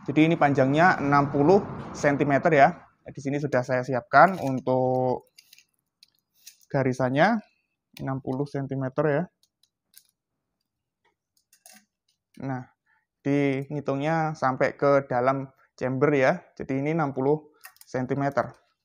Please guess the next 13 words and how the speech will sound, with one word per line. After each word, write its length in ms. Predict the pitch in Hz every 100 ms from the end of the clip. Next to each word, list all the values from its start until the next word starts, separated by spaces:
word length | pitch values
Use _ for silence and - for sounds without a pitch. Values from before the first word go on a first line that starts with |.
| _ _ _
ya. 240 | - 135 143 _ _ _ - - _ _ _ _ _ _
Oke, 160 | - 147
enam 160 | 147
puluh 160 | 143 151
sentimeter. 640 | 139 139 139 131 180 247 254 - _ - - - - -
Untuk 720 | - 156 151 165 160 160 -
alurnya 480 | - 147 151 156 151
yaitu 320 | 139 123 -
dua 240 | - 135 120
belas 320 | 135 160 156
ya. 160 | 139 165 - -
Nah, 80 | 131
jadi 400 | 135 147 170